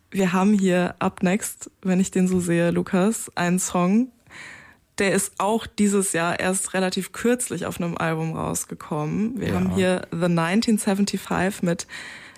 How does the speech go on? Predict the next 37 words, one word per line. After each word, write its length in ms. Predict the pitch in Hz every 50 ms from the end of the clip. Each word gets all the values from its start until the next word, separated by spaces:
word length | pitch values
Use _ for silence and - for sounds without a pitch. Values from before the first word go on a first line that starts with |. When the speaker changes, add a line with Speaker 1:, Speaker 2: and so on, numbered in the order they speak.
| _
Speaker 1:
Looking 280 | - 214 233 277 269 254
for 200 | - 226 208 214
Somebody 760 | 220 - 226 214 202 185 170 170 175 180 196 202 208 - - - -
to 140 | - - 196
Love. 440 | 175 160 156 160 165 156 160 175 - - - _ _ _ _ _ _ _ _ _ _ _ _
Magst 280 | 196 185 185 - -
du 40 | -
uns 160 | 214 202 -
mal 140 | 202 196 190
darüber 340 | 196 190 190 202 190 185 175
was 160 | 175 185 -
erzählen? 640 | - 180 180 - - - 170 165 160 165 180 214 - - - - - - _ _ _ - _ _ -
Speaker 2:
Ja, 500 | 113 131 127 127 135 147 175 185 170 -
auf 200 | - - 135 -
jeden 180 | 156 147 147 135
Fall. 380 | - - 147 151 151 151 - -
Also 380 | 127 127 117 127 123 127 127 -
The 80 | 120 123
nineteen 320 | 123 127 135 139 - 135
seventy-five 580 | - 143 131 117 - 127 117 - 135 123 127 123
ist 140 | 113 - -
ja 60 | 123
irgendwie 240 | 117 120 120 120 120
so 80 | 117
eine 140 | 117 117 113
Band, 240 | 104 117 113 113 110
die 120 | 117 107
krank 360 | - - - - 110 120 120 -
verhasst 560 | - 107 107 - - 113 117 - - - -
ist. 380 | - 147 147 147 - - - - _ _ _ _
Und 300 | - 120 120 117 120 120 -
ich 180 | - 127 123 -
fand 160 | - 131 131
die 140 | 131 123 -
auch 300 | 127 143 160 156 - - - - _ _ _ _ _ _ _
super 400 | 127 127 139 156 170 175 156 135
lang 440 | 135 127 131 131 131 127 127 123